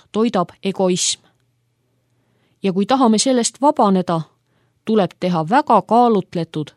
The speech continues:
tõsine otsus. Ma ei soovi, et mind austataks. Ma ei soovi olla inimeste lemmik.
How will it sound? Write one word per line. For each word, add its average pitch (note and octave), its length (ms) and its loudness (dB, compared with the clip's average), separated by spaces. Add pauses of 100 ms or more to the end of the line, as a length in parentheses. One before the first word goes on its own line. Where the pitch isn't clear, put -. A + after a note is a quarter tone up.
tõsine E3 360 0
otsus. - 480 -6 (1500)
Ma A#3 140 2
ei C4 80 2
soovi, B3+ 400 2
et E3+ 160 -4
mind F3 160 -2
austataks. - 920 -4 (880)
Ma A3+ 140 2
ei B3 80 2
soovi D4 380 2
olla B3 200 6
inimeste F#3 640 0
lemmik. F#3 500 -2